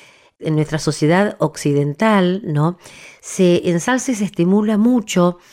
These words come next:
que tenemos que ser independientes, que tenemos que hacernos solos. Y esto, esto nos deja en un lugar de mucha vulnerabilidad y de mucha desconexión con el otro,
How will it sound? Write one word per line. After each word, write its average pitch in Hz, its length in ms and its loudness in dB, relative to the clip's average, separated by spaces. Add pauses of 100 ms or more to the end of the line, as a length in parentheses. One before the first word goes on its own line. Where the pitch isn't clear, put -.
(520)
que 214 480 2
tenemos 175 300 0
que 180 100 -2
ser 170 200 0
independientes, 156 1080 0
que 139 80 -8
tenemos 143 340 -2
que - 80 -8
hacernos 143 440 -6
solos. 170 760 2 (720)
Y 240 140 0
esto, 285 360 -2
esto 226 560 0 (100)
nos 170 340 -2
deja 208 240 -2
en 208 80 2
un 196 100 2
lugar 185 260 0
de 170 140 2
mucha 185 480 -2
vulnerabilidad 147 840 0
y 165 120 0
de 135 80 0
mucha 151 320 -2
desconexión 135 920 -2 (420)
con 139 160 -2
el 135 200 0
otro, 131 500 -2